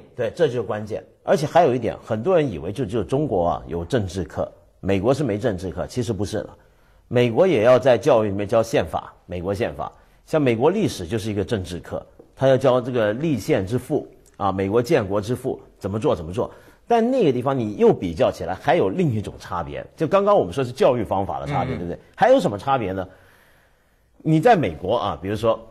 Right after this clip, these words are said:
Speaker 1: 你，你学美国宪法，我认识一些小朋友，他们学美国宪法，他们学那个东西啊，是马上跟现实印证的。
Speaker 2: 嗯，嗯，嗯。
Speaker 1: 比如说美国宪法第一条修正案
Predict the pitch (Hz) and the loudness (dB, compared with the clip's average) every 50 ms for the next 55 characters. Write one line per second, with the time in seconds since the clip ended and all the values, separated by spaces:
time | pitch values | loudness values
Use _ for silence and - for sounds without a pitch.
0 | - - - 113 113 110 107 110 113 95 - 113 113 110 98 - 120 120 135 143 | -20 -18 -12 -10 -8 -6 -6 -6 -6 -6 -6 -6 -6 -6 -4 0 2 2 2 2
1 | 147 110 95 87 101 117 - 165 120 98 - 80 67 76 78 85 98 113 139 127 | 2 -2 -2 0 0 0 0 0 0 0 -2 -6 -6 -6 -4 -2 0 2 2 2
2 | 110 92 113 101 90 101 101 - 92 80 80 - 107 92 82 101 101 90 - 95 | 0 -2 -4 -6 -6 -6 -6 -4 -4 -6 -4 -4 -4 -4 -2 -4 -4 -4 -4 -6
3 | 101 87 71 76 87 - 110 85 71 - - - - _ _ _ _ _ _ _ | -6 -6 -6 -6 -6 -4 -4 -6 -6 -8 -12 -14 -16 _ _ _ _ _ _ _
4 | _ _ _ - - 226 226 180 - - - 135 165 226 277 247 175 151 147 156 | _ _ _ -2 0 2 2 2 0 0 4 6 6 6 6 4 4 4 2 0
5 | 139 123 85 76 - 165 127 127 117 101 92 - - 185 139 127 143 147 143 - | 0 -2 -4 -2 -4 -4 -2 -2 -2 -2 0 0 0 0 0 0 -2 -2 0 2
6 | 202 139 117 - - 113 113 135 139 107 90 - 120 95 71 62 - - _ _ | 2 2 0 0 -4 -4 -2 0 0 0 0 -2 -2 -2 -2 -6 -16 -20 _ _
7 | _ _ _ - 113 120 113 110 107 107 107 135 156 156 160 196 - - 147 143 | _ _ _ -4 -2 -2 -2 -2 -2 -2 2 2 2 4 4 2 0 0 2 2
8 | 135 127 127 117 147 175 185 - - 226 180 139 104 123 101 95 95 95 - 220 | 2 2 2 4 4 4 4 4 4 2 2 2 2 2 0 0 0 -2 -2 -2
9 | 208 185 185 190 190 196 156 151 156 156 - - 190 185 208 190 160 160 147 - | -2 0 0 0 0 4 4 4 4 4 4 2 2 2 2 2 2 2 0 0